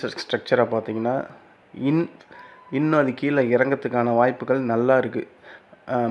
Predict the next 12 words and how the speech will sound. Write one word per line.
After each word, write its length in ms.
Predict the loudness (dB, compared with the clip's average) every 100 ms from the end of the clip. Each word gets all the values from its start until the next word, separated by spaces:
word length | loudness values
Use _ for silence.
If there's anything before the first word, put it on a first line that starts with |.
| 2
மார்க்கெட்டில் 600 | 4 4 2 0 2 2
இந்த 160 | 2 0
கேண்டில் 300 | 2 2 0
ஸ்டிக் 300 | -4 -8 -2
அனலைஸ் 340 | 0 2 2 0
பண்றவங்களுக்கு 480 | -4 0 0 0 -2
இது 120 | -6
கண்டிப்பா 380 | -2 -2 0 0
தெரியும், 640 | 0 0 0 0 -2 -4 0
பார்த்தாவே 480 | 0 2 0 0 -2
தெரியும். 460 | -4 -4 -6 -6 -12 _ -20 -20 -20 -20 -20 -20 -6
ஒரு 220 | -2